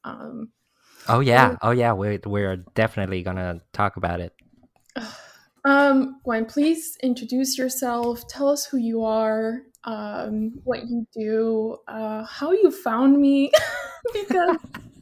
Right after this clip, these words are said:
Speaker 2: <laughs>
Speaker 1: you're, I mean, you're an incredible writer. You're very accomplished, and sometimes I feel like half the people that come on this podcast are just so incredible,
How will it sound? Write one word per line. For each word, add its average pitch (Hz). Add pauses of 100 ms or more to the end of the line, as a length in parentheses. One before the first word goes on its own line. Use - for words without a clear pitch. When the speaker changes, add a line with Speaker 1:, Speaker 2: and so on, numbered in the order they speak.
Speaker 2:
<laughs> 453
Speaker 1:
you're, 302
I 320
mean, 370
you're 349
an 349
incredible 269
writer. 233
You're 233
very 269
accomplished, 240
and 220
sometimes 240
I 233
feel 220
like 208
half 208
the 220
people 233
that 208
come 208
on 202
this -
podcast -
are 214
just -
so 233
incredible, 214